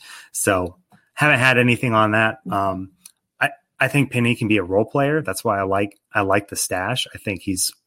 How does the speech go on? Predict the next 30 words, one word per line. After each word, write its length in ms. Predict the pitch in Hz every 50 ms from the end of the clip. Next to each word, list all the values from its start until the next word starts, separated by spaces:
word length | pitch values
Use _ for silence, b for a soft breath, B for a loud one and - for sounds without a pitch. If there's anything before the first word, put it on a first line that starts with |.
| _ _ _ _ _ _
worth, 380 | - 101 92 90 95 92 - -
you 80 | 104 92
know, 320 | 92 87 85 90 98 - -
a, 80 | 123 107
a 20 |
late, 320 | 92 95 95 90 107 - - _ _ _ B B B B B B
a 60 | 104
late 260 | 101 101 98 98 98 -
second 500 | - - 92 87 - - 92 92 98 - _ _ - -
stash 680 | - - - 101 90 92 95 90 92 95 - - - -
at 160 | - 104 98 -
this 220 | 107 98 - -
point. 400 | - - 104 98 92 92 - - B B B B B B
Um, 360 | 98 92 87 87 87 92 - _ -
I 80 | -
think 240 | 104 - 117 104 -
he'll 140 | - 107 98
have 200 | 95 101 95 92
a 80 | 92 92
role, 300 | 90 92 95 92 92 92
especially 400 | - - 107 98 - - 98 95
if 100 | 90 -
he 120 | - 98
has 320 | 85 98 92 90 - -
another 520 | - 120 107 98 98 95 101 95 95 92 - B B B B B B
whole 240 | - 107 98 95 95
offseason 600 | 92 95 95 - - - 95 87 85 92 87 87
to 100 | - 95
get 160 | 92 92 95
healthy. 480 | 95 95 95 92 - - 87 85 87